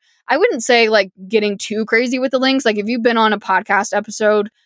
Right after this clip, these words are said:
with, like, ten other people, like, I wouldn't include all ten of those. I would just choose, like, three or four of, like, the best ones to send over.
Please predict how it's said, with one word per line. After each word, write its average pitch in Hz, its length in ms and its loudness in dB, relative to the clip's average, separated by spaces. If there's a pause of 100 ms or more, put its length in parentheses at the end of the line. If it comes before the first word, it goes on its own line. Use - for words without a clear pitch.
(120)
with, 208 200 -2
like, 190 200 2
ten 202 220 -2
other 196 240 2
people, 208 320 -4
like, 208 140 2
I 196 60 2
wouldn't 226 200 2
include 208 240 0
all 190 160 2
ten 180 220 -6
of 190 100 -4
those. 226 180 2
I 208 80 4
would 202 100 -2
just 196 180 -10
choose, 208 260 -4
like, 185 160 -2
three 196 260 -4
or 190 80 -2
four 190 260 0
of, 190 80 -8
like, 180 160 -4
the 196 80 -8
best - 360 -6
ones 226 300 0
to 240 100 -10
send 240 260 -2
over. 240 340 2